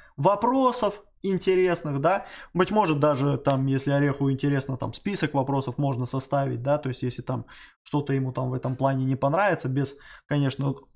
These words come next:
жёсткой душниловой, да, потому что, ну, можно, конечно, надушнить прям очень з-, жёстко. Орех изначально говорил, что такая тема, типа, его не устроит, где он не сможет,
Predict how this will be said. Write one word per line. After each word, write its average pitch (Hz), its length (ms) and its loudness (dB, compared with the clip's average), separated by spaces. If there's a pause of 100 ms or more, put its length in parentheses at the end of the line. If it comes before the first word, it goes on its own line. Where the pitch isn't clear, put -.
жёсткой 147 760 2
душниловой, 147 680 0
да, 143 160 2
потому 147 200 -4
что, - 120 -6
ну, 226 140 0
можно, 170 320 2
конечно, 135 400 -4
надушнить 139 480 -2
прям 147 200 2
очень 240 300 2
з-, - 160 -4
жёстко. 151 500 2
Орех 147 240 0 (260)
изначально 156 500 0
говорил, 156 300 2
что 131 720 -2
такая 143 340 2
тема, 139 280 -2
типа, 135 220 -4
его 135 180 0
не 135 120 0
устроит, 147 400 -2
где 151 180 2
он 139 180 0 (220)
не 151 100 0
сможет, 139 420 -2